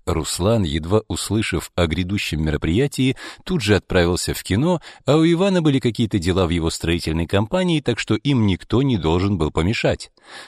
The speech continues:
Разве что приход журналистки «Полуночного экспресса» немного спутал Софии карты, но она планировала выпроводить эту девушку перед появлением подруг. Журналистка появилась в шесть часов, как и было оговорено. Да не одна,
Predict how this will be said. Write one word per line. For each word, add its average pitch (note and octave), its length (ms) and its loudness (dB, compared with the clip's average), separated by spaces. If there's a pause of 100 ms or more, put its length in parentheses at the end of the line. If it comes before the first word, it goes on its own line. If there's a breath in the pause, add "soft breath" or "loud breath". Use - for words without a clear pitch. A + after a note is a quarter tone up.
Разве A2+ 340 0
что A2+ 220 -4
приход A2+ 520 -2
журналистки A#2 1120 -2
«Полуночного E2 640 0
экспресса» D#3 720 0
немного D#3 480 0
спутал - 420 -4
Софии G#2 440 -2
карты, E3+ 480 -2 (240 loud breath)
но G#2+ 220 4
она F#3 180 4
планировала C#3 720 4
выпроводить F#2 760 0
эту E2+ 200 -2
девушку D3 480 0
перед - 260 -2
появлением C#2+ 640 -2
подруг. C3+ 480 -2 (500)
Журналистка A2 600 0
появилась D#3+ 460 2
в - 80 -8
шесть C3+ 240 0
часов, A#2+ 420 0
как - 200 -2
и F2+ 40 2
было G2 280 2
оговорено. A#2+ 760 2 (240)
Да D#2 140 0
не E2+ 160 2
одна, D2+ 540 0